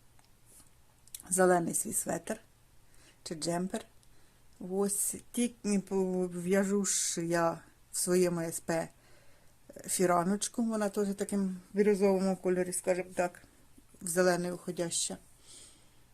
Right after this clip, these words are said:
М. І знов зелений. Ну, і я якось думала, думала, думала, що ж мені таке зв'язати. І таку пряжу, у мене є дуже гарний,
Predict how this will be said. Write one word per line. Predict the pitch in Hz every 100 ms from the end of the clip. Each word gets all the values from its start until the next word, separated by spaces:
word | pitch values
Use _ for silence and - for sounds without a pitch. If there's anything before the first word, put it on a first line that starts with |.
| - - - - - - - - -
М. | 190 185 220 349 - - _ - - - - - _ - -
І | 208
знов | 180 240 240
зелений. | 269 269 202 160 - - - - - - - - - - - - - - - - _ - - _ -
Ну, | - 226 285 311 -
і | 220 208 202
я | 185 202 220
якось | 208 202 190 180 - - 190
думала, | 190 196 185 175
думала, | 185 175 175
думала, | 175 180 175
що | 175 185
ж | 190
мені | 185
таке | 180 185 165
зв'язати. | 170 175 240 254 254
І | 226 202
таку | 190 185 - - - 254 247
пряжу, | 247 240 220 220
у | 196
мене | 190 185
є | 175 170
дуже | 185 185
гарний, | 165 175 185 175